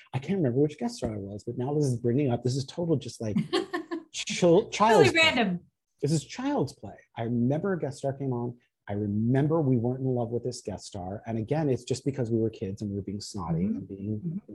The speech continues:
Speaker 1: scared probably that perhaps this person sings better, perhaps this person doesn't sing well enough. We were just, we were
Speaker 2: Right.
Speaker 1: being horrible. Ego. And, you know, a little gossipy on the side here and there. And Renee would not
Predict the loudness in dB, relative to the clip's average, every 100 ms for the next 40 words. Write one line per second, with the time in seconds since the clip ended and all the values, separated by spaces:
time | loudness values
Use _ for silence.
0 | -18 -18 0 2 2 -2 -4 -4 -4 -4
1 | -4 -4 -6 -10 _ -18 -2 -2 -2 -10
2 | -12 -12 -8 -6 -6 -6 -4 -4 -4 -4
3 | -6 -4 -6 -6 -10 -4 -2 -2 -2 -4
4 | -4 -2 -2 -4 -10 _ _ _ -2 -2
5 | -4 -6 -4 -4 -6 -2 -2 -2 0 2
6 | 6 4 4 -8 _ _ _ _ 2 4
7 | 4 -2 _ _ -20 -20 -20 _ _ _
8 | _ _ _ 0 2 2 0 -2 -4 -12
9 | _ _ _ -2 4 4 4 0 0 -2
10 | -2 -2 -6 -8 -10 -10 -8 -8 -6 -8
11 | -10 -12 -16 _ -6 -2 -2 0 2 4
12 | 4 2 -2 -6 -4 -2 2 4 2